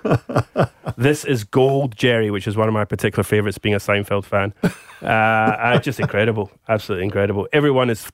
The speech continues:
Speaker 2: transfixed on, on Slow T V. Um, I can't seem to turn this off to put the clothes in the washing machine. I mean, come on. That's, <laughs> it's just incredible.
Speaker 1: Yeah.
Speaker 2: And that's just, you know, a few of them. <laughs>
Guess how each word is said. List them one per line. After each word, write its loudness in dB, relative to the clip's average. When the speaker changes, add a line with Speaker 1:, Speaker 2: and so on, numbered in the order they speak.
Speaker 2:
transfixed 0
on, 0
on 2
Slow 2
T -2
V. 0
Um, 0
I -4
can't -2
seem 0
to -6
turn 0
this -2
off 2
to -6
put 0
the -2
clothes 0
in 2
the 2
washing 2
machine. 0
I -2
mean, -2
come -2
on. -2
That's, -10
<laughs> -18
it's -6
just -6
incredible. 0
Speaker 1:
Yeah. 4
Speaker 2:
And 2
that's -2
just, -8
you -2
know, -4
a -20
few 2
of 2
them. 2
<laughs> -20